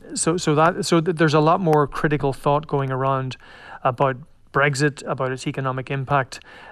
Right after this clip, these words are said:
uh, and, uh, about the, um, the, the so-called benefits of Brexit. Uh,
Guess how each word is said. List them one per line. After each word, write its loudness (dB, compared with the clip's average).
uh, 0
and, 0
uh, -2
about 0
the, -8
um, -4
the, -10
the -8
so-called -2
benefits 0
of -4
Brexit. -2
Uh, -14